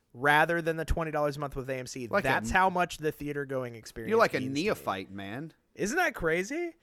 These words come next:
Speaker 1: But I just had to tell you. So A M C, listen, I am happy to come back.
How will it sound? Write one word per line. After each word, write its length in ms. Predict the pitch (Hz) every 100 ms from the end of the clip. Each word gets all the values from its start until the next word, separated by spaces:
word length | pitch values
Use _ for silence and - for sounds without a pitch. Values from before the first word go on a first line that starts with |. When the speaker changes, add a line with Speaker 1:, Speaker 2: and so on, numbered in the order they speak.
| _ _ _ _ _ _
Speaker 1:
But 380 | 147 254 226 - -
I 140 | 170
just 180 | 180 208
had 160 | 202 202
to 60 |
tell 180 | 269 302
you. 100 | 143
So 280 | - 185 -
A 160 | 143 196
M 120 | 269
C, 340 | - 214 254 -
listen, 320 | 180 180 107 - -
I 140 | 190
am 120 | 269
happy 520 | 139 - 135 160 190 175
to 80 |
come 240 | 160 175 165
back. 340 | 185 190 -